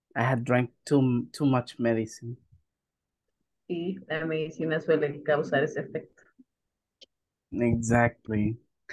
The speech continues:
Speaker 1: And the worst thing is that I, I had a medicine that, that makes me feel sleepy. <laughs>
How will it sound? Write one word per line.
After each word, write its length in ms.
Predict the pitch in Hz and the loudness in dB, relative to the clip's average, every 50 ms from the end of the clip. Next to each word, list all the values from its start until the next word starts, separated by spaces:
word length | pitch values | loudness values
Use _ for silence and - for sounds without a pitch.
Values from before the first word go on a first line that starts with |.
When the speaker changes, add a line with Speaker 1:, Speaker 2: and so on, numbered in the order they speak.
| - - - - _ - | -18 -18 -20 -12 _ 2
Speaker 1:
And 160 | 123 127 127 | 4 6 6
the 80 | 131 120 | 6 8
worst 340 | 127 139 160 160 - - | 8 8 6 6 2 2
thing 200 | - 175 175 180 | 4 6 6 6
is 180 | 185 185 180 - | 6 4 4 2
that 200 | - 165 - - - | 2 2 2 2 0
I, 140 | - 226 - - - | -2 -2 -2 -2 -2
I 100 | - - | -2 0
had 160 | 123 147 151 | 2 2 4
a 60 | 160 | 4
medicine 640 | 160 147 135 143 165 180 180 - - 220 226 240 240 - _ _ _ _ _ _ _ _ _ - - | 4 4 4 4 2 0 -2 -4 -6 -4 -4 -4 -4 -6 _ _ _ _ _ _ _ _ _ -8 0
that, 300 | 131 131 123 113 - - | 4 6 6 6 6 6
that 100 | 123 120 | 6 6
makes 300 | 123 123 127 127 - - 151 | 6 6 4 2 0 -2 -2
me 100 | 143 131 | -2 -2
feel 300 | - - 143 135 131 127 | 0 2 2 2 2 0
sleepy. 640 | - - - 143 147 147 143 143 - 117 - _ _ - | 0 0 2 4 4 4 2 -2 -8 -12 -12 _ _ -6
<laughs> 160 | 170 160 - | -6 -6 -6